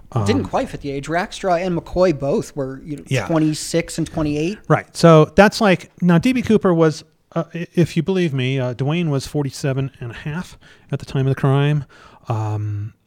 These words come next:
Speaker 2: and original estimates on, on who, uh,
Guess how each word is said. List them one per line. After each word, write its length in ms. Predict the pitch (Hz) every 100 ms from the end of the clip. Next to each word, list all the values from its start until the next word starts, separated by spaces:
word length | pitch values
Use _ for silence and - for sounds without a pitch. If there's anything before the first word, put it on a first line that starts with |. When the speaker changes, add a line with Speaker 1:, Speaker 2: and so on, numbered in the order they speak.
| - -
Speaker 2:
and 140 | 117
original 300 | 117 123 117
estimates 440 | 123 - 127 120
on, 300 | 131 117 117 117
on 140 | 117 107
who, 420 | 135 123 120 110 _ _ - - -
uh, 320 | 117 117 -